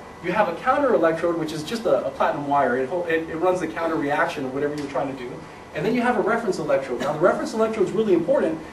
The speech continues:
because it keeps a steady potential that you can compare all the voltages to, okay? The reference electrode in this case was a mercury-mercury oxide,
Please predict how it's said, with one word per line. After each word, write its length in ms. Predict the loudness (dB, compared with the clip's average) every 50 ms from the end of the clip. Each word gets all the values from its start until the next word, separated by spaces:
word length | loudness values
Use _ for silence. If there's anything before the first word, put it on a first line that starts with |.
| -10 -6
because 220 | -4 -2 0 0
it 100 | 0 -2 -4
keeps 260 | -4 -4 -4 -4 -6 -8
a 60 | -12
steady 320 | -10 -6 -2 0 0 0
potential 480 | 0 -2 -6 -2 -2 -2 -2 -2 -2 -4
that 120 | -4 -6
you 100 | -8 -8 -10 -12 -10
can 140 | -8 -8 -8
compare 420 | -8 -8 -4 -2 -2 0 -2 -2 -6 -8 -14 -18 -18 -14 -6 -2
all 180 | 0 0 2
the 60 | 0
voltages 600 | 0 -2 -2 -2 -2 -2 -4 -6 -6 -6 -6 -8 -8
to, 120 | -12 -12 -12 -14 -18 -18 -18 -14 -10 -8
okay? 340 | -6 -2 0 0 0 0 0 -4 -8 -12 -16 -18 -18 -18 -18 -18 -18 -18 -18 -12 -8
The 100 | -2 4
reference 300 | 4 4 4 2 -2 -2
electrode 320 | 0 0 0 0 -2 -2
in 80 | -2 0
this 160 | -2 -2 -2
case 240 | -4 -4 -6 -6 -6 -6 -6
was 160 | -8 -8 -8 -10 -14 -16 -18 -16 -12 -6
a 80 | -2
mercury-mercury 600 | 2 2 2 4 4 4 4 4 4 4 4 4 6
oxide, 580 | 6 8 6 6 4 4 2 2 2 2 -2